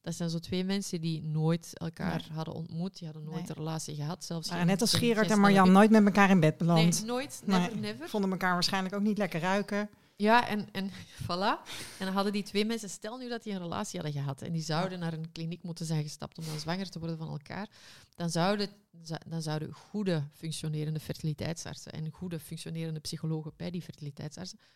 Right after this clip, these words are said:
Speaker 1: moeten zeggen van: "Nee, dit is eigenlijk geen goed idee." En, en, ehm, en dat is het dan wel. En dan denk ik van: "Ja, Mark, ik vind het jammer dat ik hem niet heb gekend." Ik ga het altijd jammer vinden, dat, dat gaat het grootste
Speaker 3: Ja.
Speaker 1: gemis zijn, of
Speaker 3: Ja.
Speaker 1: een
Speaker 2: Ja.
Speaker 1: van de grootste gemissen.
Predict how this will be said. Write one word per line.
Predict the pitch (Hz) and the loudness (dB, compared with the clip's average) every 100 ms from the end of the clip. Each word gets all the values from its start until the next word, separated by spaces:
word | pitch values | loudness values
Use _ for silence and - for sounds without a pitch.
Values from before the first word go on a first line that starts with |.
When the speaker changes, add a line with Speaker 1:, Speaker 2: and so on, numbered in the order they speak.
| - _ | -20 _
Speaker 1:
moeten | 185 180 165 | -12 -10 -4
zeggen | 175 175 | -4 -4
van: | 160 | -4
"Nee, | 170 233 | -6 -6
dit | 196 170 | -8 -10
is | - | -12
eigenlijk | 170 165 165 - | -8 -8 -8 -8
geen | 170 | -8
goed | 156 160 | -8 -8
idee." | 156 180 233 _ _ _ - - _ _ | -6 -6 -6 _ _ _ -20 -20 _ _
En, | 170 165 160 | -6 -4 -4
en, | - 170 165 160 - | -4 -4 -4 -10 -8
ehm, | 160 160 160 160 170 - _ _ | -6 -4 -6 -10 -14 -18 _ _
en | - 170 | -8 -4
dat | 170 196 | 0 0
is | 226 | 0
het | 180 | -2
dan | 151 156 | -4 -4
wel. | 151 147 147 | -4 -4 -6
En | - 175 | -6 -4
dan | 175 | -2
denk | 180 | -2
ik | 185 | -6
van: | - 170 | -4 -2
"Ja, | 165 185 - - | 0 0 -4 -4
Mark, | 175 214 - - - _ _ _ | -2 -2 -4 -18 -20 _ _ _
ik | _ | _
vind | 180 | -8
het | 175 190 | -4 -4
jammer | 233 262 - _ _ _ | -4 -6 -10 _ _ _
dat | 185 | -12
ik | 180 | -4
hem | 180 | -2
niet | 185 185 | -2 -4
heb | - | -4
gekend." | 151 - 175 262 - | -6 -4 -6 -6 -16
Ik | - | -8
ga | 160 | -8
het | - | -6
altijd | 175 - - | -8 -8 -8
jammer | 170 196 | -6 -4
vinden, | 190 202 185 | -6 -6 -4
dat, | 160 | -6
dat | - 160 | -4 -6
gaat | 165 180 | -6 -10
het | 175 | -12
grootste | - 170 175 - 175 | -14 -12 -12 -12 -6
Speaker 3:
Ja. | 190 | -4
Speaker 1:
gemis | 170 156 - | -4 -6 -10
zijn, | - 135 131 220 240 | -8 -2 -2 -2 -6
of | 175 156 | -12 -12
Speaker 3:
Ja. | 170 - | -10 -6
Speaker 1:
een | 147 | -6
Speaker 2:
Ja. | 156 | -6
Speaker 1:
van | 160 | -8
de | |
grootste | 151 - - - | -8 -10 -10 -10
gemissen. | 156 175 190 247 | -8 -6 -6 -6